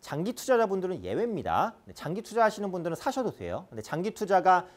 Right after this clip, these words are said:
아니신 분들, 뭐 타이밍을 노리시는 매매를 하시는 분들께는, 어, 굉장히 지루해요. 그래서 거래가 없을 때는 매수를 하시면 안 된다는 거예요. 근데 아까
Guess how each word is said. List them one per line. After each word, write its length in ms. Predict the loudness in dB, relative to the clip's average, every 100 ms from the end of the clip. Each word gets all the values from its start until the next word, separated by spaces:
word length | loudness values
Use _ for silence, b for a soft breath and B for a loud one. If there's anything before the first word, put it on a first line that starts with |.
| B
아니신 500 | -2 2 2 0 -4
분들, 320 | -4 -4 -4
뭐 100 | -4
타이밍을 520 | -2 0 2 2 2 2
노리시는 600 | 0 -2 -2 -2 -2 -2
매매를 260 | -2 2
하시는 280 | 0 0 -6
분들께는, 840 | -6 -4 -4 -2 -2 0 0 0 -4 B B
어, 160 | -2
굉장히 580 | 0 -2 0 4 4 4
지루해요. 640 | -2 -4 0 0 0 -4 -10 b
그래서 160 | -16 -6
거래가 500 | 4 8 8 8 6
없을 420 | 4 -2 -4 -4
때는 600 | 0 0 2 0 0 0
매수를 360 | -2 0 2
하시면 300 | 2 2 -6
안 100 | -6
된다는 400 | -6 -4 -4 -4
거예요. 280 | -10 -12 -14 -4
근데 140 | -2
아까 480 | 2 6 6 6